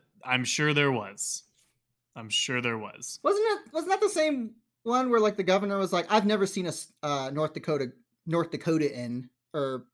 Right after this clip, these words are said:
Speaker 2: North Dakota citizen hungry, so I don't know why we need this."
Speaker 1: I'm
Speaker 2: Is that
Speaker 1: sure.
Speaker 2: the same one?
Speaker 1: I'm sure
Speaker 2: There, there
Speaker 1: that's
Speaker 2: was
Speaker 1: it.
Speaker 2: one, there was another one
Speaker 1: No,
Speaker 2: up
Speaker 1: no,
Speaker 2: there,
Speaker 1: no,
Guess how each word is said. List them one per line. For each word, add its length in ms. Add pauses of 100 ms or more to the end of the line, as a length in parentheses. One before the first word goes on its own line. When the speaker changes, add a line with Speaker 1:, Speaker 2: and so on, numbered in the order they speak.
(280)
Speaker 2:
North 160
Dakota 260
citizen 380
hungry, 400
so 180
I 80
don't 140
know 80
why 160
we 100
need 160
this." 400
Speaker 1:
I'm 140
Speaker 2:
Is 80
that 40
Speaker 1:
sure. 100
Speaker 2:
the 60
same 180
one? 220 (220)
Speaker 1:
I'm 160
sure 260
Speaker 2:
There, 80
there 120
Speaker 1:
that's 120
Speaker 2:
was 100
Speaker 1:
it. 40
Speaker 2:
one, 160
there 80
was 80
another 280
one 160
Speaker 1:
No, 60
Speaker 2:
up 120
Speaker 1:
no, 120
Speaker 2:
there, 100
Speaker 1:
no, 60